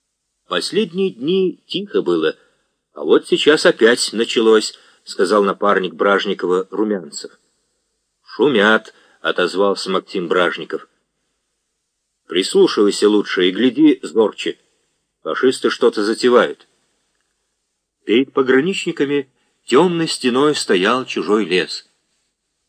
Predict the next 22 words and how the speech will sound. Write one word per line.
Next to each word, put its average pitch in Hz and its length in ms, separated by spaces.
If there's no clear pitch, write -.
Неизвестно 147 840
было, 131 380
что - 320
скрывалось 147 720
в 85 80
этом 113 320
отдаленном, 127 920
все 82 180
нарастающем 139 800
шуме 143 600
и 107 160
в 92 40
звуках 101 440
голосов. 85 580
Когда 82 340
к - 60
утру 165 280
стало 139 340
ясно 123 500
выделяться 120 640
очертания 110 720
леса 110 480